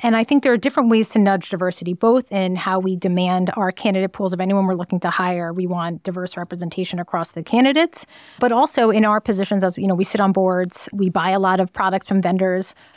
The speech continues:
uh, like Goldman Sachs and, you know, and others, both the sales traders and accountants and lawyers. And we request that all of our teams that cover us are diverse.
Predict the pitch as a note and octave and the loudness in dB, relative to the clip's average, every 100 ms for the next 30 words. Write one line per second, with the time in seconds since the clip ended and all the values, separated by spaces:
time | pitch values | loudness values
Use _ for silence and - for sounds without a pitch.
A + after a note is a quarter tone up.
0 | - F#3+ F#3+ G3+ G3+ G3 A3+ G#3+ - G#3 | -10 -4 -2 0 2 2 2 0 0 -2
1 | G#3+ G#3+ F#3 F3+ F#3 F3+ F#3 E3+ - G#3+ | 0 2 2 0 0 -4 -6 -6 -2 0
2 | G#3+ - G3+ G3+ G3 F#3+ E3 D#3+ - G#3+ | 0 -2 0 2 4 2 -2 -6 -4 -2
3 | G3+ G3 G3 - _ _ F#3 F#3 G#3+ G#3 | 0 -2 -2 -6 _ _ -4 0 2 2
4 | F#3+ F#3+ - G3+ G3+ G3 G3 - B3 G3+ | 2 0 0 0 0 -2 -4 -2 0 0
5 | - - _ _ - F#3+ F3+ F#3 _ G#3+ | -2 -8 _ _ -2 2 2 2 _ 2
6 | A3 A#3 G3+ G3 - G3+ F#3+ F3+ E3+ - | 4 4 2 0 0 0 0 0 -4 -2
7 | G3+ F#3+ E3+ D#3+ - - - F#3 F3+ E3+ | -2 0 0 0 -4 -8 -4 -2 0 -2
8 | E3+ - | -2 -8